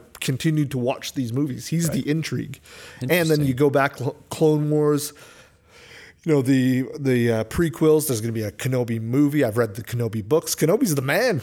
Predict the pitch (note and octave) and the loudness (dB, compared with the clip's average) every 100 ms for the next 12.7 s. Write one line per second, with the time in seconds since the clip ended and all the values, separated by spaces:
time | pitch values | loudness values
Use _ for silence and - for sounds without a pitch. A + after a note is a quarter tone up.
0 | - A#2 D3+ E3 C3+ A#2+ C#3 C#3 C#3+ A#2 | -4 -2 0 2 0 0 0 0 0 -2
1 | F#2+ _ - C3+ F3 F#3+ A#3 C4 - F#2+ | -6 _ -6 -2 -2 -2 -4 -6 -6 -2
2 | F2 F2+ F2 E2 - F2 C#2 C#2+ D2 D#2+ | 0 0 -2 -2 -4 -6 -6 -8 -8 -10
3 | - E2 D#2 D#2+ D#2 D#2 - C3+ - E3 | -10 -8 -8 -8 -10 -10 -8 -8 -4 0
4 | D#3 D3+ C3 C3+ - C3 A#2+ A#2+ A#2+ A#2+ | 2 2 2 0 -2 -2 0 -2 -2 -4
5 | - A#2+ A2 A#2 G#2 - _ _ _ _ | -4 -4 -4 -6 -8 -14 _ _ _ _
6 | _ - E3+ A#3+ - B2+ C3 G3+ D#3+ D#3+ | _ -2 -2 -2 -4 -4 -4 -4 0 0
7 | E3+ C#3+ C3+ D#3 D#3+ D#3 C#3 C3+ - F#2+ | -2 -2 -2 0 -2 0 -2 -4 -6 -4
8 | E2 - F2+ F2 F2 - E2+ D#2+ F#2 F2+ | -4 -4 -4 -4 -8 -10 -10 -10 -10 -16
9 | _ _ _ _ - - D3+ - - _ | _ _ _ _ -20 -6 -4 -4 -10 _
10 | C3+ B2 C#3 A#3+ - _ _ _ _ _ | -4 -2 -2 -4 -8 _ _ _ _ _
11 | _ _ - D3+ - F2 A2 F#2 - - | _ _ -4 -2 -2 -2 -2 -2 -2 -2
12 | - - E2+ G#2+ - D2+ D#2+ | -2 -4 -4 -4 -6 -10 -12